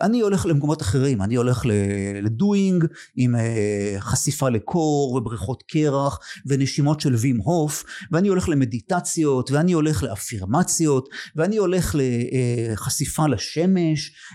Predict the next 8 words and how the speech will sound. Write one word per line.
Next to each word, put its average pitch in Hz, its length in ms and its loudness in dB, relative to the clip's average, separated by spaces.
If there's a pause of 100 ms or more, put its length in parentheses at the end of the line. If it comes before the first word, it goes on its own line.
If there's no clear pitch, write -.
אה, 131 200 2
ואני 156 220 2
הולך 156 300 0
לפעילות, 147 920 0
ו-, 151 60 2 (140)
והרבה 214 240 -2
דברים 214 280 -2
אחרים, 185 440 0